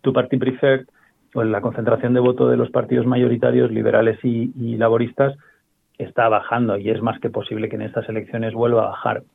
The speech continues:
Pero el, el, el oscu-, el escucha que tengamos en, en, yo qué sé, en, en Griffith, en, en Queensland, ¿sabes? Este estará interesado en, en ver qué pasa con los verdes, porque es donde allí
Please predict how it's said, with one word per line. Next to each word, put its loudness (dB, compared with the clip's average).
Pero 2
el, 4
el, 0
el 0
oscu-, -2
el 4
escucha 0
que 4
tengamos 2
en, 2
en, 4
yo 4
qué 0
sé, 0
en, -4
en -4
Griffith, 2
en, 2
en 4
Queensland, 2
¿sabes? 4
Este -6
estará 4
interesado 4
en, 0
en -8
ver 0
qué 0
pasa -2
con 0
los 0
verdes, 0
porque -8
es -2
donde -2
allí 0